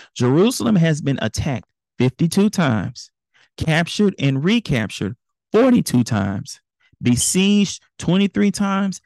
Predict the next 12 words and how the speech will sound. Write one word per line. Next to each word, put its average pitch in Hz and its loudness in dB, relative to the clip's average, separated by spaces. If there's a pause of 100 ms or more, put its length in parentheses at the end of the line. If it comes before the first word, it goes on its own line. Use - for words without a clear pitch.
(200)
and 147 2
has 135 0
been 127 0
destroyed 131 -2 (240)
twice. - -6 (2250)
That's 185 -2
what's 226 -2
happened 170 0
to 131 0
Jerusalem 113 -2
since 104 -6
then. - -6